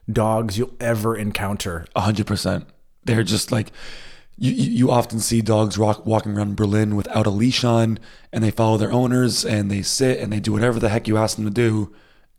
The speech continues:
Speaker 2: and there's no worries.
Speaker 1: That's the thing is, they, they, if they walk with their owner, they're literally, they'll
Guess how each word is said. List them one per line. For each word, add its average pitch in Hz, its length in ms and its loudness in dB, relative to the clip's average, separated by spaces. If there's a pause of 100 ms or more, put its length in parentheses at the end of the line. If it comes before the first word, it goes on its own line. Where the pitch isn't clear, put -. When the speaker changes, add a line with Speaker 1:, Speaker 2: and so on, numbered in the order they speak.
Speaker 2:
and 110 540 -2 (400)
there's 110 180 0
no 117 80 2
worries. 120 420 0
Speaker 1:
That's 127 140 0
the 175 60 2
thing 156 60 4
is, 127 60 0
they, 135 80 2
they, - 120 2
if - 140 -2
they 139 80 4
walk 127 280 2
with 196 100 -2
their - 120 0
owner, 131 280 2
they're 117 160 2
literally, 131 440 2 (180)
they'll 110 160 0